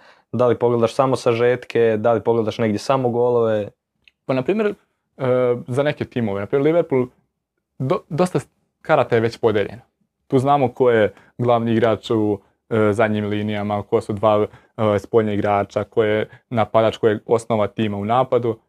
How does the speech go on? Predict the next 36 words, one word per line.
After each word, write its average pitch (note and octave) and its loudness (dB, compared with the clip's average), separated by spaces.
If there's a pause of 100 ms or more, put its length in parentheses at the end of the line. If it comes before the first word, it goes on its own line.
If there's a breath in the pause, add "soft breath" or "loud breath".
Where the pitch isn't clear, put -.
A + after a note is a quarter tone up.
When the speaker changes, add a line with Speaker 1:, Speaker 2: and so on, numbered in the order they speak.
(180)
Speaker 2:
I A2+ -8
generalno A#2 0
Liverpool A#2+ 0 (280)
ne A#2 -2
forsira C#3 -2
mnogo G#2 -2
pripreme. - -8 (140)
I A2+ -4
prethodne D#3+ 0
godine B2 0
su G#2+ 0 (220 loud breath)
dali B2+ 2
jednu A2+ 2
ili G#2 -4
dve G#2 -2
pobjede G2 -4
upisali, A#2 -2
imali G#2+ -2
jedan G#2+ -4
ili G2 -6
dva G2+ -4
poraza, G#2+ -4 (480)
tri A#2+ 0
remija C3 -2 (480 soft breath)
i C#3+ -2
počeli A#2 0 (520)
onda B2 0
ih A2 0
do G#2+ 0
februara, C3+ -2
da B2 -2
li A2+ -2
ih G2+ -8
je A2+ -4
neko G#2+ -6
pobedio. G2+ -6